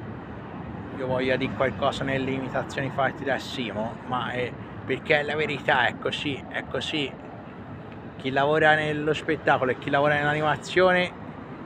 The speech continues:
il mazzo se lo fa, non è che, eh, quindi voi dovete finirla con certe frasi, "Eh, ma quelli dell'animazione non fanno nulla",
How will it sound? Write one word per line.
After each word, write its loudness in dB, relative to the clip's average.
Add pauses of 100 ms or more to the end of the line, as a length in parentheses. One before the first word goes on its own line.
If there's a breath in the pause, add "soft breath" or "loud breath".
(140)
il 0
mazzo 4
se 0
lo 2
fa, 0
non -4
è 0
che, -6
eh, -4 (760)
quindi 0
voi 4 (100)
dovete 2
finirla -2
con -2
certe 0
frasi, 0
"Eh, 2
ma -2
quelli 2
dell'animazione 0
non -2
fanno -2
nulla", -6